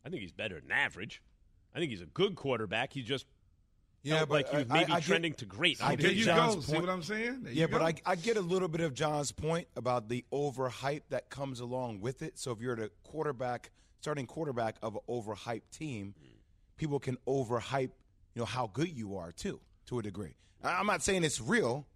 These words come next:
Speaker 2: but I can see the correlation.
Speaker 3: You, there you go. There's your first, there's your first flame, Max. There's the first little spark
Speaker 1: <laughs>
Speaker 3: right there,
Speaker 1: Yeah,
Speaker 3: right? That,
Speaker 1: yeah.
Speaker 3: that,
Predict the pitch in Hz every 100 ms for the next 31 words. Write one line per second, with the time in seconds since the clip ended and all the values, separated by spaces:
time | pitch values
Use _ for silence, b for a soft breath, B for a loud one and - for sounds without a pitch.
0 | - 131 131 131 - 151 120 110 101 151
1 | 165 123 _ - 160 147 143 170 180 190
2 | 175 180 151 160 - 196 196 - - -
3 | - 170 185 170 156 - 196 - - 220
4 | 208 175 170 b b b b 127 165 170
5 | - - - 156 202 190 147 220 208 -
6 | 196 208 - - 240 190 - 185 175 170
7 | 156 - 170 175 - 285 285 156 160 196
8 | 254 - 175 170 165 180 180